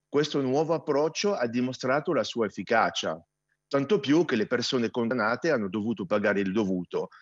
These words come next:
altrimenti rischiavano di essere segnalate dall'autorità e di non poter più entrare in Svizzera. Dice, prosegue Vincent de Rouen, si può dunque, eh, dire, affermare che tutte le sanzioni pecuniarie finiscono generalmente per essere pagate.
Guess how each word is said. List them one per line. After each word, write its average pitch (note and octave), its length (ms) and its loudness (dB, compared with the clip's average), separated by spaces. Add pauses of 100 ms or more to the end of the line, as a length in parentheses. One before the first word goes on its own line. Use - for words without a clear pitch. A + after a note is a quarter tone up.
altrimenti A#2+ 640 0
rischiavano A#2 480 2
di G#2+ 100 0
essere G2+ 300 0
segnalate G2 560 0
dall'autorità F#2+ 840 0 (520)
e C3 300 2
di A#2 100 -2
non C#3 140 2
poter D3+ 380 0
più F#3+ 140 2
entrare A#2 340 2
in G#2+ 100 -2
Svizzera. G2 640 0 (300)
Dice, G#2+ 460 0
prosegue A#2 460 2
Vincent A2 320 2
de A2+ 80 2
Rouen, A2 300 4 (240)
si - 200 -4
può C3 240 2
dunque, A#2 720 2
eh, A#2+ 240 -4
dire, A#2+ 540 4
affermare C3 680 0
che G#2+ 160 -2
tutte D3 260 -4
le B2 100 2
sanzioni A#2+ 680 -2
pecuniarie A#2+ 1040 0
finiscono A#2 560 0
generalmente G2+ 680 -2
per F#2 140 -2
essere F#2 320 -2
pagate. E2 640 -4